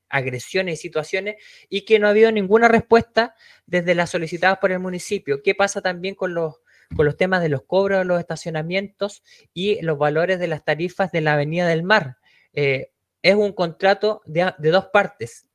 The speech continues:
pero parece que solamente una parte es la que pon-, pone y impone las, eh,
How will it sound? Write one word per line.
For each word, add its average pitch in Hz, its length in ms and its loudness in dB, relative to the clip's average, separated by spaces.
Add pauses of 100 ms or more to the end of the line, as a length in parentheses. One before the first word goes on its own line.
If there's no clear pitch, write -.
(140)
pero 143 200 2
parece 165 340 0
que 165 100 -4
solamente 170 520 -2
una 170 200 -2
parte 185 260 0
es 185 40 -6
la 180 80 -2
que 170 140 -4
pon-, 175 320 -6 (300)
pone 196 380 0
y 160 180 -6
impone 185 540 -2
las, 190 300 -4
eh, 160 240 -4